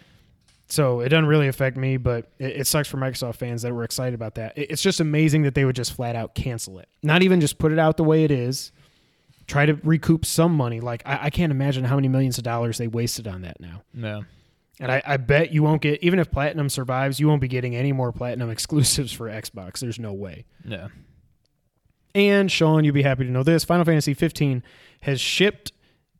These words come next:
Speaker 1: and sold digitally six million copies since launch in late November.
Speaker 2: It's pretty good.
Speaker 1: It's pretty good. We don't know the exact sales 'cause, again, that's shipped plus digital
Speaker 2: Right.
Speaker 1: sales, but six million is six million. It's, it's,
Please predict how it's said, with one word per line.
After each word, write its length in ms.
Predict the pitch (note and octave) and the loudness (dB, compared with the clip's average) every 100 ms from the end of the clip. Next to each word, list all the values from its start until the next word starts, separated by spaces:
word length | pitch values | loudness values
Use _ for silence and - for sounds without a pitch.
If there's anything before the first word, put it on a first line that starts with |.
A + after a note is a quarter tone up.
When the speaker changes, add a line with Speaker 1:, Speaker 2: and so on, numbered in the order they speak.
| - | -8
Speaker 1:
and 240 | C#3 C#3+ C3+ | -4 -2 -2
sold 340 | - D3 D3+ D3+ | 0 2 2 0
digitally 580 | D3+ C3+ B2+ B2 A#2+ D#3 | -2 -2 -4 -6 -8 -10
six 280 | - E3 - | -6 -6 -2
million 280 | D3 D3 C3 | -2 0 -2
copies 540 | C3 A#2+ A#2 A2 - - | -4 -8 -8 -8 -10 -8
since 320 | - A#2 - | -10 -8 -10
launch 500 | A2 G#2+ G2 - - - - | -10 -12 -12 -12 -14 -16 -14
in 180 | G#2 G2+ | -14 -12
late 220 | G2 - | -14 -14
November. 460 | F#2+ E2+ - - - _ _ _ _ _ _ _ _ _ _ _ _ _ _ | -18 -18 -20 -20 -20 _ _ _ _ _ _ _ _ _ _ _ _ _ _
Speaker 2:
It's 80 | - | -12
pretty 240 | A#2 A2 | -6 -4
good. 180 | A2 G#2 - _ _ | -4 -6 -10 _ _
Speaker 1:
It's 120 | E3 D#3 | -8 -6
pretty 160 | B2 | -6
good. 160 | G2 F#2 _ - | -8 -16 _ 2
We 100 | E3 | 4
don't 120 | G3+ | 6
know 100 | F#3+ | 4
the 100 | E3 | 2
exact 300 | D3 D3+ D3 - | 0 0 -2 -2
sales 300 | E3+ D#3 C#3+ | -2 -2 -2
'cause, 160 | C#3 | -4
again, 180 | C3+ B2+ | -4 -6
that's 200 | C3 - | -6 -6
shipped 480 | - E3 E3 - - _ - | -4 0 0 -2 -20 _ -6
plus 220 | C#3+ C#3 | -4 -2
digital 300 | C#3+ C3 B2+ | -2 -2 0
Speaker 2:
Right. 100 | C#3+ | 0
Speaker 1:
sales, 380 | B2+ A#2+ A2+ A2 | 0 -2 -4 -4
but 320 | - A2+ G#2+ _ _ _ - | -4 -6 -6 _ _ _ -6
six 300 | - D3+ D3 | -2 -2 0
million 340 | C#3+ C#3+ C3 | 2 2 0
is 120 | A#2 | -4
six 200 | B2 - | -8 -10
million. 220 | A#2 A2 A2 | -10 -8 -10
It's, 140 | - _ | -12 _
it's, 400 | B2+ - - - | -14 -12 -12 -12